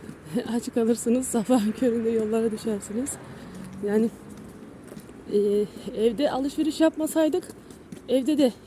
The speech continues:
yiyecek içeceğimiz kalmazdı. Aksi takdirde de uygulamalar, otelin, e,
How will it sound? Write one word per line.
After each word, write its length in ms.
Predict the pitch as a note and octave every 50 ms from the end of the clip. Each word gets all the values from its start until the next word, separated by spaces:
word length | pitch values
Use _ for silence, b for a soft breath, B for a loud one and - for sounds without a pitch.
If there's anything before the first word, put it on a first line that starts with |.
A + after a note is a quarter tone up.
| - A3+
yiyecek 340 | A#3 A3+ G3+ G#3+ A3 G#3+
içeceğimiz 480 | - - A3 G3 A3 G#3 G#3 G3+ G#3 - -
kalmazdı. 600 | A3 G#3 G#3 G3+ G3 G3 F#3 F3+ - C#4+ D#4+ - - - - B B B B B B B B B B B -
Aksi 300 | G#3 A3 - - D#4 D4
takdirde 480 | - C#4+ C4 - - C#4+ A#3+ C4 C4+
de 60 | B3+
uygulamalar, 720 | G#3+ A#3 A#3 A#3+ A3 B3+ B3 B3+ B3+ C4 B3 B3+ A#3+ C4 - - A3+
otelin, 400 | - - A#3+ G#3+ A#3+ B3 A#3 - B B B B B B B B B B B B B B B B B B - - -
e, 60 | F#3